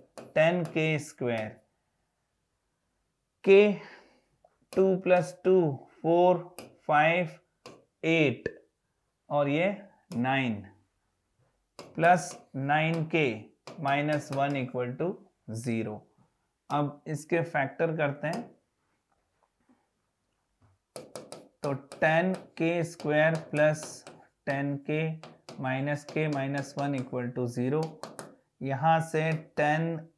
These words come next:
के कॉमन, तो के प्लस वन माइनस कॉमन, के प्लस वन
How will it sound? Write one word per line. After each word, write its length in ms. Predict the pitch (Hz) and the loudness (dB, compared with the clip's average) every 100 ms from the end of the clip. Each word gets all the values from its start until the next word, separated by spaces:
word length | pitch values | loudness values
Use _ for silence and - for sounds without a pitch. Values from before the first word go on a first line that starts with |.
| _ _ _ _ _ - | _ _ _ _ _ -20
के 340 | - - 147 147 | -14 -2 0 0
कॉमन, 500 | - 135 139 160 175 165 - - - | 2 2 2 0 -2 -8 -18 -20 -14
तो 80 | 135 | -14
के 340 | - 151 156 156 | -8 -4 -2 -2
प्लस 320 | 156 151 170 135 | -2 -2 -4 -4
वन 380 | 135 147 165 160 - _ - - - | 0 0 0 -8 -20 _ -20 -20 -12
माइनस 400 | - 131 143 151 | -6 -4 -2 -4
कॉमन, 420 | - 151 147 160 160 | -2 -2 0 -2 -4
के 220 | - 147 147 147 | -6 -6 -4 -4
प्लस 300 | 147 139 - | -4 -6 -6
वन 280 | 139 151 | -4 -4